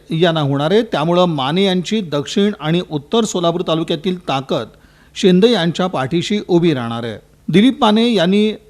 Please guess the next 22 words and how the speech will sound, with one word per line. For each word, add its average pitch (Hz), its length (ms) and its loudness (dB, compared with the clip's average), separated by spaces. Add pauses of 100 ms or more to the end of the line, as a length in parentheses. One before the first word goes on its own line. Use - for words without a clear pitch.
(320)
अठ्ठावीस 220 580 -2
ऑगस्ट 196 480 0
दोन 160 240 0
हजार 175 240 0
एकोणीस 180 420 -2
रोजी 156 280 0
काँग्रेसला 165 600 -4
रामराम 147 400 -2
करत 147 280 -2 (500)
शिवसेनेत 214 540 4
प्रवेश 151 340 -2
केला 139 220 -6
होता. 127 340 -6 (580)
विधानसभेची 220 720 2
दोन 170 240 0
हजार 185 220 0
एकोणीसची 180 500 0
निवडणूक 175 540 0
त्यांनी 160 180 0
दक्षिण 160 360 0
सोलापूर 175 440 0
मतदारसंघाऐवजी 165 1160 -2